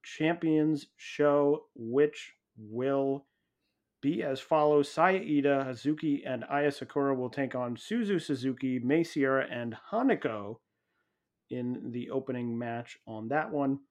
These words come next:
Syuri and Ami Sourei will take on the new tag champions in a non-title match, Mina Shirakawa and Mariah May. A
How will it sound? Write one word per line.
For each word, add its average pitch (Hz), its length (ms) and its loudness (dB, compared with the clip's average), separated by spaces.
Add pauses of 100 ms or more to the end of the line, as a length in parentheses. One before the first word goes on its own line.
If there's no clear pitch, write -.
(680)
Syuri 165 560 2
and 135 280 -4
Ami 147 240 4
Sourei 139 500 4
will 127 140 -2
take 131 280 -4
on 123 200 -2
the 120 160 -2
new 160 320 6
tag 156 400 0
champions 131 480 -2
in 120 100 -4
a 117 140 -6
non-title 131 1600 0
match, 123 560 -6
Mina 127 260 -2
Shirakawa 120 800 -6
and 113 120 -8
Mariah 113 400 -8
May. 139 400 2 (800)
A 143 440 2